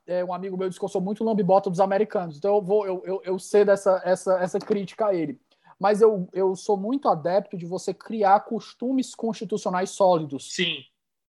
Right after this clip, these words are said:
Speaker 1: E, pra mim, o P T, nunca votei no P T na minha vida. Nunca votei no P T na minha vida.
Speaker 2: Uhum.
Speaker 1: Eu acho, pelo menos, não em nível nacional. Eu já votei aqui, porque meu, meu estado era o P T, era, era o Camilo Eunício, aí eu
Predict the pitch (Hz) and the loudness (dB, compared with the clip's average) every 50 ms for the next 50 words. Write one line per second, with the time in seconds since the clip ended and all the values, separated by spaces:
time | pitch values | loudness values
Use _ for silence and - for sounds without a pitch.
0 | _ _ _ - 247 226 247 302 349 302 294 330 381 370 285 - _ _ _ _ | _ _ _ 0 0 2 2 0 0 0 0 0 -2 -4 -6 -6 _ _ _ _
1 | _ _ _ _ - 226 190 - 277 269 277 - - 208 208 226 302 381 - _ | _ _ _ _ -10 -4 4 6 6 6 6 6 6 8 8 8 6 4 0 _
2 | _ _ _ _ _ _ _ _ _ _ _ _ _ _ _ _ _ _ - 185 | _ _ _ _ _ _ _ _ _ _ _ _ _ _ _ _ _ _ 0 0
3 | 247 370 427 440 - - 359 254 277 240 - 247 233 240 - 247 233 - 220 214 | 2 2 2 2 4 4 6 8 6 6 6 6 4 4 6 4 4 6 4 2
4 | 208 202 240 277 233 151 165 185 202 208 339 - _ _ _ _ _ _ _ _ | 2 2 0 0 0 -2 -2 -4 -2 -4 -4 -6 _ _ _ _ _ _ _ _
5 | _ _ _ - 233 381 453 - 381 269 226 - 220 208 180 - 185 170 180 170 | _ _ _ -8 -6 -4 2 2 4 4 6 4 2 0 2 -2 -2 -2 -2 -2
6 | 165 170 170 147 117 127 123 170 233 156 170 208 339 - _ _ _ _ _ _ | -2 -6 -6 -8 -6 -6 -4 -4 -4 -2 -4 -6 -6 -8 _ _ _ _ _ _
7 | _ _ _ _ _ - - 180 196 - 226 220 214 220 214 180 202 226 262 240 | _ _ _ _ _ 0 2 2 2 6 4 4 4 4 2 4 4 4 4 4
8 | 233 226 220 190 202 202 196 196 - 185 180 214 220 180 196 175 143 190 185 - | 2 2 0 0 2 0 0 0 0 0 0 2 4 4 2 4 2 0 0 2
9 | 202 208 202 - - 196 220 - 220 196 - - 180 175 165 160 156 147 156 160 | 0 0 0 0 -4 -8 -8 -6 -8 -8 -6 -4 -4 -2 -2 -2 -2 -4 -4 -4
10 | 170 165 156 147 156 156 165 160 156 - - - 156 156 156 156 160 151 - 170 | -4 -4 -4 -6 -6 -4 -2 -2 -2 -2 0 2 2 4 4 2 -2 -2 -4 -4
11 | 160 156 - 175 190 208 214 208 185 170 160 156 156 147 131 - 139 143 151 143 | -6 -4 -4 -2 0 0 2 0 0 0 -2 0 -2 -2 -4 -4 -6 -8 -8 -6
12 | - - 160 160 190 208 202 185 170 151 151 160 190 220 226 - 180 165 160 160 | -8 -8 -6 -6 -4 0 0 0 0 0 -2 -4 -6 -6 -6 -4 -6 -4 -4 -4
13 | 165 156 | -4 -4